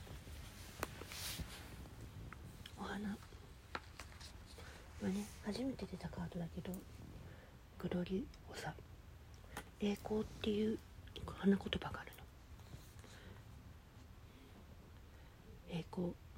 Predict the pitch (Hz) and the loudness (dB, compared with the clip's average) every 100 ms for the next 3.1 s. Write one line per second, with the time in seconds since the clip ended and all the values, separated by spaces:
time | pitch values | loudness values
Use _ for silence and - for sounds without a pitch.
0 | - 175 180 180 - - - - - - | 2 4 2 -2 -10 -14 -14 -12 -10 -2
1 | - 185 175 160 - 185 180 - 196 196 | 4 6 6 2 0 2 2 4 4 4
2 | - - - - - - 208 208 170 151 | -4 -12 -10 -12 -4 8 12 12 12 8